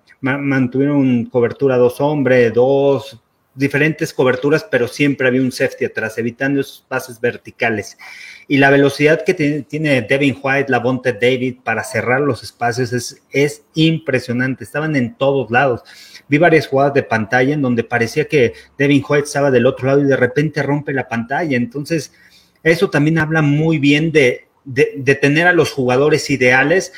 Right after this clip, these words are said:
para este esquema, para este esquema defensivo. Un esquema en donde fueron cuatro, presionaron, la mayoría de las veces fueron cuatro, en algunas ocasiones fueron cinco jugadores,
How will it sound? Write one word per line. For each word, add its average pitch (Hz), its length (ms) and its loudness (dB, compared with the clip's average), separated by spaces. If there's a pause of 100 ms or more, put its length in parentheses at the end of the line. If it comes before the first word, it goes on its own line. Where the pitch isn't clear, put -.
(220)
para 123 200 0
este 139 240 -2
esquema, 120 880 -2 (380)
para 131 160 2
este 143 160 -2
esquema 139 340 0
defensivo. 110 680 -2 (340)
Un 143 120 0
esquema 147 320 -2
en 180 80 -2
donde 123 260 2
fueron 147 280 0
cuatro, 156 760 0
presionaron, 143 640 0
la 127 100 2
mayoría 135 340 4
de 190 60 4
las 127 160 2
veces 151 160 0
fueron 143 240 -2
cuatro, 147 400 -2
en 143 120 -2
algunas 123 440 -2
ocasiones 127 480 -4
fueron 123 260 -4
cinco 127 300 -4
jugadores, 120 640 0